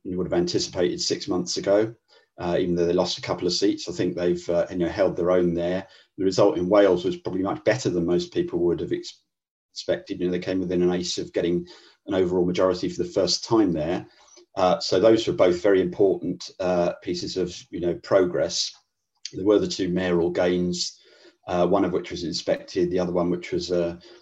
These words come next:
uh, not entirely expected, although, uh, you know, it was a slight freak of the electoral system, but nevertheless quite, uh, impressive to have a Labour mayor in Cambridge and Peterborough. Um, but, uh,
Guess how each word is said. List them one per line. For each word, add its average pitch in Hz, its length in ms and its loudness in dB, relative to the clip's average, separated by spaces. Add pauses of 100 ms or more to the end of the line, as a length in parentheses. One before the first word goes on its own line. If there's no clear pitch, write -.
(200)
uh, 87 360 0
not 92 320 2
entirely 87 340 0
expected, - 500 -4
although, 87 560 2
uh, 87 380 -4
you 87 100 -8
know, 82 100 -4
it - 60 -4
was - 120 -8
a - 40 -8
slight - 260 -2
freak 87 340 -2
of 82 80 -10
the 90 100 0
electoral 87 360 -2
system, 78 420 -6
but 87 120 -4
nevertheless 87 480 -4
quite, 87 300 -4 (420)
uh, 87 180 -4
impressive 82 600 -4
to - 80 -12
have 82 100 -6
a 87 60 0
Labour 87 340 0
mayor 82 380 -2
in 85 160 -4
Cambridge 85 420 -6
and 82 140 -8
Peterborough. 71 580 -8 (720)
Um, 98 720 2 (560)
but, 107 340 2 (160)
uh, 98 360 4